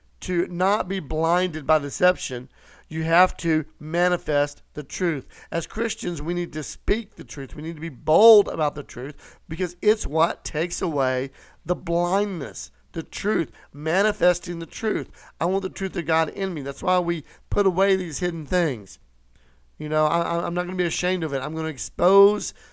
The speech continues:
what's hidden in the light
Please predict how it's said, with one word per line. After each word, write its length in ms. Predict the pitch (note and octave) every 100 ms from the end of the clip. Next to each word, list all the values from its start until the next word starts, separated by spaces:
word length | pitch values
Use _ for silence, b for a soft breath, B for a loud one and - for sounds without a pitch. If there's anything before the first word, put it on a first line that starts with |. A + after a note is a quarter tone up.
| b b _ - _
what's 320 | E3 F#3 F3
hidden 460 | - G#3 E3+ E3 D#3 - b b _
in 160 | F3+ E3+
the 80 |
light 540 | D#3+ F3 F3+ C3+ -